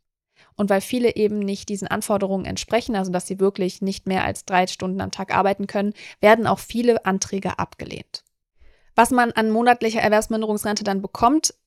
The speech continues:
ist meistens deutlich, deutlich niedriger als die monatlichen Auszahlungen, die man potenziell bei einer Berufsunfähigkeitsversicherung bekommen kann.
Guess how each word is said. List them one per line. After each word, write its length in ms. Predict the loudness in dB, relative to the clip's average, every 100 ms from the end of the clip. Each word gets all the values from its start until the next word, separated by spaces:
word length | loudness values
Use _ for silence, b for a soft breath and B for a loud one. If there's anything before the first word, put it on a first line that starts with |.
| -4
ist 340 | -4 -4 -6
meistens 600 | 0 2 2 -4 -6 -6 -4
deutlich, 440 | 2 2 2 -2
deutlich 300 | -2 -2 -2
niedriger 480 | -4 -4 -2 0 0
als 180 | -2 -2
die 100 | -4
monatlichen 520 | -2 -2 -4 -8 -4
Auszahlungen, 600 | -2 -2 -4 -4 -2 -4
die 80 | -4
man 120 | -4
potenziell 540 | -4 -2 -4 -2 -2
bei 80 | 0
einer 160 | -2 -2
Berufsunfähigkeitsversicherung 1400 | -4 -6 -4 -4 -2 -6 -4 -6 -4 -6 -6 -2 -2
bekommen 360 | -2 -2 -2 -2
kann. 260 | -2 -2